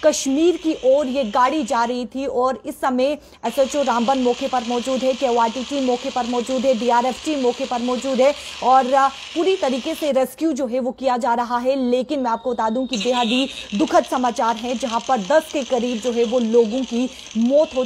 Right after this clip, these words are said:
चुकी है, दस के करीब लोगों ने इस सड़क हादसे में अपनी जान गंवा दी। बेहद ही दुखद समाचार है। ये गहरी खाई आप देखिए, तस्वीर में आप देख सकते हैं, ये वो गहरी खाई है जहां पर गाड़ी तीन सौ मीटर गहरी खाई में जा गिरी। आप देखिए कि कितनी ये गहरी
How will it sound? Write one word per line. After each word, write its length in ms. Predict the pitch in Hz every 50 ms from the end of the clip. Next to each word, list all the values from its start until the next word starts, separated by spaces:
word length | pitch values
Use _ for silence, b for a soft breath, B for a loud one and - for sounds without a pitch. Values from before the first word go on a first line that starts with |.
| -
चुकी 220 | 269 233 - 254 240
है, 240 | 214 247 247 226
दस 200 | 202 247 247 240
के 120 | - 269 247
करीब 300 | - 254 226 240 233 214
लोगों 300 | 233 226 214 202 254 262
ने 100 | 247 247
इस 200 | 233 233 226 -
सड़क 220 | 240 220 214 214 -
हादसे 360 | - 220 220 214 - 269 262
में 180 | 240 233 247 240
अपनी 340 | - - - 226 226 233 226
जान 340 | 190 - 285 226 202 208
गंवा 260 | 202 214 196 202 202 202
दी। 160 | 202 233 208 B B B B B 202
बेहद 240 | 254 302 339 349 339
ही 80 | 359
दुखद 240 | 269 320 - 320 302
समाचार 460 | 320 277 269 269 240 302 269 254 254
है। 140 | 269 269 285
ये 120 | 277 330
गहरी 300 | 269 240 285 277 285 349
खाई 260 | - - 294 277 294 294
आप 120 | 277 254
देखिए, 340 | 226 240 269 247 - 294 294
तस्वीर 380 | - 262 254 - 247 269 294
में 100 | 277 285
आप 100 | 254 247
देख 220 | 214 202 240 240 -
सकते 280 | - 262 262 - 269
हैं, 180 | 254 240 277 294 B B B B B 226
ये 220 | 208 277 359 370
वो 140 | 349 370 370
गहरी 360 | 262 302 262 269 269 294 302
खाई 320 | - - 226 269 269 294
है 200 | 277 294 294 302
जहां 240 | 233 277 247 240 262 247 -
पर 180 | 269 262 262 247
गाड़ी 480 | 220 196 - 247 240 269 294 359 370
तीन 400 | 381 381 - - 320 330 330 339
सौ 200 | 302 - 381 370
मीटर 580 | 359 294 277 269 294 311 311 - - 370 302 214 B B B B B 196
गहरी 400 | 196 285 262 302 294 330 349 -
खाई 340 | - - 277 285 277 311
में 140 | 294 285 240
जा 120 | 202 247 226
गिरी। 240 | 202 220 226 233
आप 120 | 247 240 240
देखिए 440 | 214 226 277 269 - 311 311 330 330
कि 340 | - - - _ - 320
कितनी 600 | - - - 370 370 - 403 381 403 415 415 392 381
ये 60 | 359
गहरी 440 | 254 226 277 226 262 262 302 330